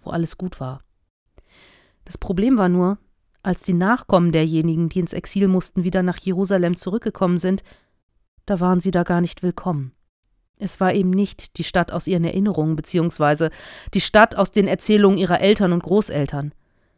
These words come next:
Die Stadt war verwüstet worden, und die dort Gebliebenen hatten auch die Katastrophe annehmen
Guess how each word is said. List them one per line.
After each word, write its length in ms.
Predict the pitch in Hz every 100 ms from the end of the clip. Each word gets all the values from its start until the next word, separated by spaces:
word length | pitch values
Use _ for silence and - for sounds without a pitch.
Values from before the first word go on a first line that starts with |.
| _ _ _ -
Die 40 | 190
Stadt 340 | - 226 -
war 100 | 214
verwüstet 640 | - 185 190 - - -
worden, 360 | 139 143 156 151 _ _ -
und 140 | 175
die 100 | 180
dort 280 | 156 170 -
Gebliebenen 680 | 226 196 214 208 208 208 -
hatten 220 | 208 208
auch 200 | 202 -
die 100 | -
Katastrophe 680 | - 175 160 - 185 - -
annehmen 400 | 175 196 202